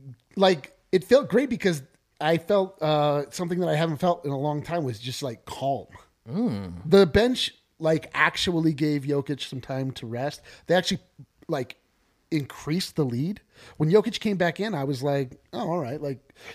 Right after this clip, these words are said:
Speaker 1: it wasn't, you know, this thing where you're stressed out down, uh, the stretch and you're like, "All right, let me see. Let me look who's on the floor." Austin Rivers can't hit a shot.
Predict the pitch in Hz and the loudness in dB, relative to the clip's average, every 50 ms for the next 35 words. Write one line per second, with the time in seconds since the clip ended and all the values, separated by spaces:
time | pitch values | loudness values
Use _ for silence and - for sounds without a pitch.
0 | - - 156 156 185 190 175 170 196 185 - _ _ _ _ - 190 175 135 127 | -4 2 6 8 8 8 6 4 0 -4 -6 _ _ _ _ -4 -2 -2 0 -2
1 | 139 147 - - 143 143 156 - - - 165 160 160 156 147 135 135 131 - - | -4 -6 -8 -6 -4 -4 -4 -4 -4 -4 -4 -2 -2 -2 -2 -2 -4 -6 -8 -8
2 | - - 170 151 - - - 151 156 156 123 143 139 139 143 143 143 143 139 135 | -4 -2 -2 -2 -2 -4 -4 -2 -2 -2 -4 -4 -4 -4 -4 -4 -4 -4 -6 -8
3 | 135 - - 127 123 123 131 127 131 127 - - 151 143 143 - 139 135 127 120 | -8 -10 -10 -8 -6 -6 -6 -6 -6 -8 -6 -4 -4 -4 -4 -6 -6 -8 -6 -6
4 | 117 110 - _ - - - - - 131 123 110 120 127 143 127 - - 123 110 | -8 -10 -12 _ -20 -20 -16 -12 -10 -8 -8 -6 -6 -6 -6 -6 -6 -6 -6 -6
5 | 117 135 143 139 147 147 - 165 135 135 135 127 113 - 117 107 92 78 113 127 | -4 -4 -4 -4 -4 -4 -4 -4 -6 -4 -6 -8 -8 -10 -10 -12 -10 -10 -10 -10
6 | - - 131 127 135 131 135 131 - - 139 123 127 123 120 110 - - 127 120 | -10 -8 -8 -6 -4 -4 -6 -6 -8 -8 -10 -8 -8 -8 -8 -10 -10 -8 -8 -8
7 | 120 117 127 - | -6 -8 -8 -10